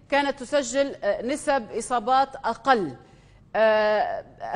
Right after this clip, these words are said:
يعني ما دقة هذا الكلام؟ هذا أولًا، والأسباب التي أدت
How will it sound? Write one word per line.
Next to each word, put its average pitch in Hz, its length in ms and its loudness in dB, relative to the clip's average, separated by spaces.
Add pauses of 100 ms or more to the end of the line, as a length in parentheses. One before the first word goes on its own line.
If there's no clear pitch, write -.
(160)
يعني 233 380 2
ما 254 240 4
دقة 320 400 0
هذا 294 100 4
الكلام؟ 294 340 0
هذا 269 180 0
أولًا، 285 500 2 (420)
والأسباب 262 960 2
التي 262 360 -4
أدت 233 380 -2